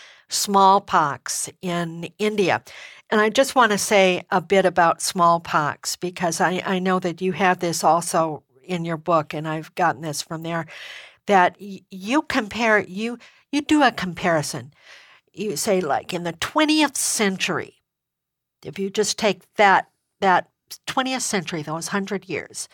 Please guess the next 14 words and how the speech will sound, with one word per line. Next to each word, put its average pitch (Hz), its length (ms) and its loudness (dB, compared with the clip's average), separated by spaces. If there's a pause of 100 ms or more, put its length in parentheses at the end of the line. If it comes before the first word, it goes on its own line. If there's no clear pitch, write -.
(800)
maybe 220 600 0 (100)
a 196 160 4
hundred 254 720 -4
and 202 220 -6
fifty 220 760 -4
or 180 100 0
two 247 280 -6
hundred 226 440 -4
million 196 640 -4
people 180 480 -4
died 160 640 2
from 240 380 0
a 214 140 0
combination 196 1200 -2